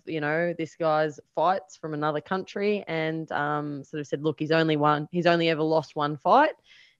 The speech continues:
And in that one fight, he got split open really, really bad above his eye. And I reckon if you can touch him there, you'll be able to split him back open and win."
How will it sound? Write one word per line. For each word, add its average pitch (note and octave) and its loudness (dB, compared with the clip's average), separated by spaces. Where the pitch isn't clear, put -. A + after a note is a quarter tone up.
And C3+ -4
in E3 -2
that E3+ 2
one E3 2
fight, E3 2
he E3 -4
got D3 -2
split F3+ 0
open E3 0
really, F#3 2
really E3+ 0
bad E3+ 4
above D#3 0
his D#3 -4
eye. B3 2
And D#3 -2
I D#3 4
reckon F#3 0
if E3 -6
you E3+ -4
can D3+ -10
touch - -4
him E3+ -8
there, A3+ -2
you'll F#3+ -2
be E3 4
able D#3 2
to D#3 -4
split - -4
him E3 -2
back D3+ 0
open D3 -4
and D3+ -6
win." D3+ -2